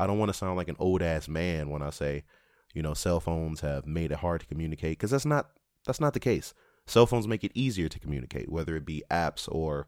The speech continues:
actually calling on the phone or FaceTime or whatever else. But there is nothing like that person to person,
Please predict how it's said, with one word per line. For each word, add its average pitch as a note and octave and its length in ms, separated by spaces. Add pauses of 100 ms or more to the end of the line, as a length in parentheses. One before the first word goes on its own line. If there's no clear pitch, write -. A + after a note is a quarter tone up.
(300)
actually E2 320
calling E2 380
on C2+ 80
the C2+ 80
phone - 400
or D2 280 (140)
FaceTime D2+ 540
or C#2 160
whatever C#2+ 320
else. C2+ 180
But - 240 (500)
there G#2 200
is A#2 280
nothing A2 440
like F#2+ 280
that F2+ 220
person F#2 300
to - 80
person, E2+ 600